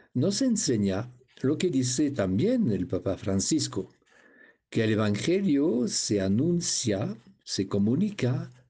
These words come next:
por contagión. En la primera lectura, el profeta Zacarías habla de todos los pueblos que suben a Jerusalén,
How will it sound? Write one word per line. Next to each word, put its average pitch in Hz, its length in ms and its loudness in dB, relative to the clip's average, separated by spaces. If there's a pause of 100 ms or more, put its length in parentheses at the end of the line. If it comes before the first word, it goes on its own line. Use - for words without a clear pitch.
(240)
por 120 420 -2
contagión. 90 1000 -4 (2000)
En 131 220 2
la 110 140 -2
primera 104 480 0
lectura, 175 720 0
el 139 160 -6
profeta 123 720 0 (360)
Zacarías 165 1000 0 (920)
habla 147 460 0
de 110 160 0
todos 139 420 0
los 117 220 -2
pueblos 175 760 0
que 113 220 0
suben 143 800 0 (100)
a 123 240 -2
Jerusalén, 107 920 -2